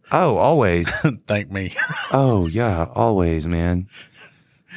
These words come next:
Speaker 1: I told you he got the thing taken away, 'cause you used to be able to go in, like, if you were ten eight or whatever, and you're coming through grabbing something for lunch, and they, they, you know, they'd kick you half price. You, you didn't have to ask for it, but they would do it at Taco Bell.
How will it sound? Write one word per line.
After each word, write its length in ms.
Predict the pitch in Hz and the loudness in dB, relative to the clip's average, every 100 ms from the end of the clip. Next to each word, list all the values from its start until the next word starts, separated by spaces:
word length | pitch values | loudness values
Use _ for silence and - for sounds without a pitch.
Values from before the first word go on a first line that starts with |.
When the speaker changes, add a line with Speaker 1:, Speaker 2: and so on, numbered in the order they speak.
| - - | -16 -2
Speaker 1:
I 80 | 147 | 0
told 260 | 165 202 | 2 4
you 100 | 185 | 4
he 140 | 120 117 | 4 2
got 220 | 120 113 | 2 0
the 80 | 98 | -2
thing 260 | 135 170 | 2 2
taken 340 | 143 95 87 82 | 4 2 2 0
away, 300 | 78 73 73 | 0 -4 -2
'cause 180 | 104 101 | -2 0
you 60 | |
used 260 | 120 165 - | 2 2 0
to 40 | |
be 200 | 131 117 101 | -2 2 2
able 220 | 90 90 | 2 0
to 60 | |
go 240 | 87 87 87 | 0 0 2
in, 180 | 85 82 | 0 0
like, 180 | 87 | 0
if 140 | 95 - | -2 0
you 100 | 98 | 0
were 60 | |
ten 200 | 92 104 90 | 0 0 2
eight 120 | 90 | 2
or 60 | 85 | 0
whatever, 480 | 82 82 78 78 82 | -2 -2 -4 -2 0
and 120 | 82 | 0
you're 120 | 82 | -2
coming 300 | - 90 87 | -2 0 0
through 200 | 80 85 | 2 0
grabbing 260 | 80 85 82 | 2 0 0
something 240 | 85 71 | -2 -4
for 100 | 71 | -4
lunch, 420 | 76 110 98 - 80 | 0 2 2 -2 -4
and 100 | 78 | -2
they, 180 | 78 76 _ | -2 -6 _
they, 280 | - 80 80 - _ _ _ _ | -8 -6 -6 -10 _ _ _ _
you 100 | - | -4
know, 180 | 82 69 | -2 0
they'd 200 | 71 87 | -2 -2
kick 200 | - 92 | 0 0
you 80 | 76 | 0
half 200 | 80 76 | -4 0
price. 320 | 104 104 92 | 0 2 0
You, 60 | 104 | -2
you 60 | 98 | 0
didn't 160 | 101 | 2
have 100 | 92 | 2
to 100 | - | 0
ask 240 | 73 90 - | -2 -2 0
for 220 | 82 78 | -4 -2
it, 120 | 71 _ | -6 _
but 140 | 71 | -4
they 140 | - 135 | 0 2
would 160 | 87 | 2
do 160 | 76 73 | 0 0
it 140 | 80 _ - - - _ _ | -2 _ -20 -20 -20 _ _
at 160 | - - | -6 0
Taco 320 | 110 110 78 | -2 0 -4
Bell. 320 | 69 - 90 | -6 -8 -10